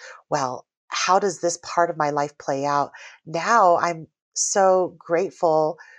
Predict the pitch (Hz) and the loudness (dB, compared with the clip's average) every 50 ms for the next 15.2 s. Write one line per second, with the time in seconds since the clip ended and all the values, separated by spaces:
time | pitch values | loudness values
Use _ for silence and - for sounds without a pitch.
0 | _ _ _ - 196 185 - - 170 165 165 175 170 175 160 160 156 156 156 156 | _ _ _ 0 0 0 2 2 2 2 2 2 2 0 -4 -2 -2 -2 -2 -4
1 | 160 156 - - - - 165 156 156 156 156 - - 156 165 160 - 160 160 - | -4 -6 -8 -12 -12 -14 -10 -8 -8 -6 -6 -6 -6 -6 -8 -8 -10 -8 -6 -6
2 | - - 170 175 170 - - - - 190 175 175 175 165 170 165 165 151 165 156 | -4 -4 -2 -2 -2 -4 -4 -6 -6 -4 -4 -4 -4 -4 -8 -8 -8 -8 -8 -8
3 | 156 175 180 - _ 175 165 165 160 156 160 156 156 156 151 156 160 160 160 156 | -8 -10 -10 -10 _ -6 -4 -4 -4 -4 -6 -4 -4 -4 -2 0 0 0 0 -2
4 | 160 165 180 156 156 - - - - - _ - - - - 190 180 180 180 175 | -2 -4 -8 -8 -8 -16 -18 -18 -18 -14 _ -2 0 0 0 2 2 2 2 2
5 | 165 - - _ _ - - - - 196 196 170 170 165 170 - - 156 143 - | 0 -2 -6 _ _ -8 -6 -2 -2 -2 -2 -2 -4 -8 -8 -8 -10 -10 -12 -10
6 | 135 151 151 - - 180 165 156 151 151 156 165 165 - - 185 185 196 196 208 | -10 -10 -10 -8 -8 -8 -8 -8 -8 -10 -10 -10 -10 -10 -10 -8 -8 -8 -6 -6
7 | 214 220 220 202 _ _ _ _ _ _ _ _ _ - 175 180 175 175 170 160 | -8 -8 -10 -12 _ _ _ _ _ _ _ _ _ -4 -2 0 0 2 2 2
8 | 160 160 147 156 160 151 151 151 156 151 - - 151 - - - - 160 151 - | 0 0 0 0 0 0 0 0 -2 -4 -4 -6 -6 -6 -8 -8 -6 -6 -6 -6
9 | - - 170 160 - - 143 139 156 - - 160 160 156 156 151 - 147 156 156 | -4 -4 -6 -6 -6 -8 -8 -6 -6 -6 -6 -4 -4 -4 -4 -6 -6 -6 -6 -6
10 | 147 147 139 - - 170 160 151 143 - - - 160 156 160 160 - 165 143 - | -6 -8 -10 -8 -8 -8 -6 -6 -6 -6 -6 -6 -4 -4 -4 -4 -4 -6 -6 -6
11 | - - 151 151 - 143 - - - 151 131 135 135 131 - 135 135 135 127 - | -8 -10 -10 -10 -10 -14 -14 -12 -14 -14 -14 -14 -16 -12 -10 -8 -6 -8 -8 -10
12 | _ _ _ - - - _ _ _ 147 151 151 147 143 139 - 147 143 - 147 | _ _ _ -20 -20 -20 _ _ _ -4 -4 -2 -4 -8 -6 -6 -8 -8 -8 -14
13 | 139 - 151 147 147 143 147 147 143 139 123 143 151 147 147 - - - - _ | -12 -8 -8 -6 -6 -4 -4 -2 -2 -2 -2 -2 -2 -4 -4 -8 -16 -20 -20 _
14 | _ 139 143 131 135 - - - 143 135 - 139 135 - 143 131 135 131 131 127 | _ -6 -6 -4 -4 -6 -6 -6 -8 -10 -12 -14 -12 -12 -12 -12 -12 -14 -14 -14
15 | 131 131 127 - | -14 -14 -16 -18